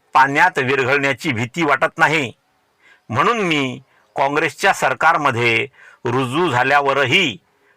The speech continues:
माझी धोरणे सोडत नाही." सत्तावीस एप्रिल एकोणीसशे अडतीस रोजी डॉक्टर बाबासाहेब आंबेडकरांनी मुंबई पोलीस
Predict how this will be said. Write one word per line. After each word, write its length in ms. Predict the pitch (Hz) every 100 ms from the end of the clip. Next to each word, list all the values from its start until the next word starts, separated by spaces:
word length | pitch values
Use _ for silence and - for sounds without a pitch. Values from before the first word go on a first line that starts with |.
| _ -
माझी 560 | 110 127 120 101 170
धोरणे 480 | 127 107 127 127 151
सोडत 320 | - 127 143
नाही." 400 | 131 120 147 104 _ _ _ _ _ _ _ _ _ _ _ _ -
सत्तावीस 580 | - 147 - 196 220 160
एप्रिल 520 | 127 123 120 113 113 - - _ -
एकोणीसशे 680 | 120 135 165 160 147 - 151 -
अडतीस 420 | 139 151 214 -
रोजी 540 | 139 120 123 113 113 123 - -
डॉक्टर 320 | 120 131 - 139
बाबासाहेब 580 | 135 143 160 190 196
आंबेडकरांनी 880 | 160 135 135 - 113 104 110 156 214 277 - - _ 113
मुंबई 560 | 123 156 160 160 202
पोलीस 500 | 175 151 151 175 -